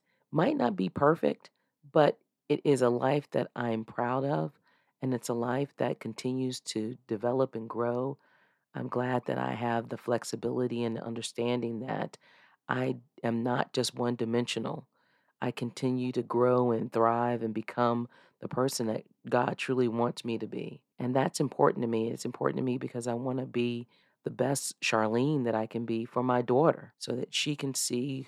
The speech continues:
who, um, God has placed in her life as a parent, and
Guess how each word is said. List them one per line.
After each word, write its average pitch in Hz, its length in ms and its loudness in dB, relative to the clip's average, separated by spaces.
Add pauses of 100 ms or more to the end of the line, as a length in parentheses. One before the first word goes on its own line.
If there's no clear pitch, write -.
who, 135 440 -2 (500)
um, 143 360 -6 (120)
God 127 320 4
has 127 300 0 (500)
placed - 420 0
in 123 120 -2
her 127 180 6
life 117 360 0 (200)
as 113 200 -4
a 120 180 -2 (580)
parent, - 500 0 (220)
and 127 500 4